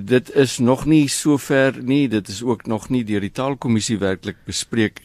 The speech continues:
sover, eh, my kennis strek nie. Maar dit is iets wat waarskynlik aan bod sal kom binnekort.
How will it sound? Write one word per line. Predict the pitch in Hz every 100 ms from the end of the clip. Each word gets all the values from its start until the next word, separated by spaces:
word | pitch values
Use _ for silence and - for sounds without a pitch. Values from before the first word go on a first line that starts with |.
| -
sover, | 107 - 98 110 95 92 92
eh, | 92 92
my | 90 92
kennis | 107 104 -
strek | - 110 -
nie. | 165 - - - - - _
Maar | - 95
dit | 95 110
is | 135 135
iets | 127
wat | 127 101
waarskynlik | 107 101 131 120 113
aan | 107 98
bod | 101 -
sal | 104
kom | 92 101 92
binnekort. | 90 87 87 82 - -